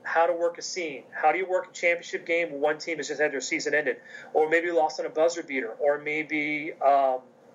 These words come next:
you know, had a, a, a great season that's cut short right away in the playoffs? You know,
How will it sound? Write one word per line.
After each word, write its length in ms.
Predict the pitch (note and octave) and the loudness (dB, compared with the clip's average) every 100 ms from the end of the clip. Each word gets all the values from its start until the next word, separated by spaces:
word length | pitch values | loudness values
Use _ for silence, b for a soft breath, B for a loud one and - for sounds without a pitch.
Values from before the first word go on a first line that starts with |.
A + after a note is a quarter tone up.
| - - - - | -20 -20 -18 -12
you 100 | D3+ | -2
know, 320 | C#3+ C3+ B2+ - _ _ - - - - | 4 6 4 0 _ _ -20 -20 -20 -6
had 220 | C3+ D#3 | 2 4
a, 100 | D3 C3+ - | 2 -2 -2
a, 240 | C3+ C3+ | -2 -2
a 20 | C3 | -4
great 240 | D3 E3 - | 0 0 0
season 400 | F#3 F#3+ D3+ C#3 | -4 -4 -4 -2
that's 220 | C3+ - | -2 -2
cut 240 | - F3 | -2 -2
short 300 | - F#3+ E3+ | 0 2 2
right 120 | D#3 C#3 | 2 -2
away 240 | C#3 C3 - _ - | 0 0 -2 _ -10
in 100 | F3 | -4
the 60 | D3+ | -2
playoffs? 480 | - D3 G#2 - - | 2 2 2 -8 -2
You 60 | |
know, 180 | D#3 C3+ | 2 2